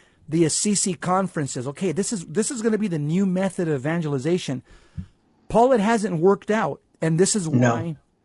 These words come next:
Speaker 1: I'm glad many people are saying we've gotta go back to the traditional way of evangelizing.
Speaker 2: Yes, yes.
Speaker 1: And
Speaker 2: Listen, Jess,
Speaker 1: Yeah.
Speaker 2: I, I always say, if,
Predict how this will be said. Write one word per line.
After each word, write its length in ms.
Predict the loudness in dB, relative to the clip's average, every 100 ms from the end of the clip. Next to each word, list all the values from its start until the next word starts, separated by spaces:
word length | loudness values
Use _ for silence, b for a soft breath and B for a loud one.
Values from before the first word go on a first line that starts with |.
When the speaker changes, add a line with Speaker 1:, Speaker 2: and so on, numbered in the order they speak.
| -8 -4
Speaker 1:
I'm 140 | -2
glad 400 | 2 2 2 -2 -8
many 360 | -2 0 0
people 440 | -2 -2 0 0 2
are 100 | 0
saying 280 | 0 0 0
we've 160 | -2
gotta 240 | 2 2 2
go 160 | 0
back 300 | 0 0 0
to 100 | -2
the 100 | -6
traditional 1000 | -6 -8 -8 -2 0 0 0 -2 0 -2
way 400 | 0 0 2 -2 -4
of 200 | -4 -4
evangelizing. 1080 | -6 -4 -4 -4 -2 -2 -4 -6 -8 -10 -10
Speaker 2:
Yes, 640 | 0 4 4 4 -2 -8 -4
yes. 300 | 2 2 2
Speaker 1:
And 60 | 2
Speaker 2:
Listen, 320 | 2 0 -4
Jess, 360 | 0 0 0 -4
Speaker 1:
Yeah. 340 | -4 -4 -2
Speaker 2:
I, 560 | 0 2 0 -4 -4 -2
I 40 |
always 460 | -2 -4 -4 -6 -6
say, 420 | -4 -2 -4 -6 -8
if, 180 | -10